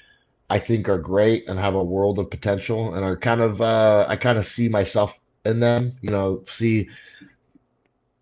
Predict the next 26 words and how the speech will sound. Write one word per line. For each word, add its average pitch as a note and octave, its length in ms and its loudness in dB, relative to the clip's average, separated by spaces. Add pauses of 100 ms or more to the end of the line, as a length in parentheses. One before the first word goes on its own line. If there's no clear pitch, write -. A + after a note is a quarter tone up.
(140)
you G#2+ 120 0
know, G#2 120 0 (260)
these G2+ 120 -2
guys G#2 220 2
getting G2+ 200 2
their G2+ 100 0
first A2+ 440 0
big A#2 140 4
opportunity A2 920 2
and F2+ 120 -2
they G2 100 0
just F2+ 220 -4
wanna G2+ 320 0
kill A2 220 2
it. G2+ 80 -6
They G2 100 2
wanna F#2+ 260 0
crush G#2 360 -2
it. G#2+ 100 0
They F#2+ 80 -2
wanna F#2+ 240 -2
chase G2+ 340 -2
down G2+ 220 2
some F#2 160 -6
brass G2 340 0
rings. G#2+ 440 -4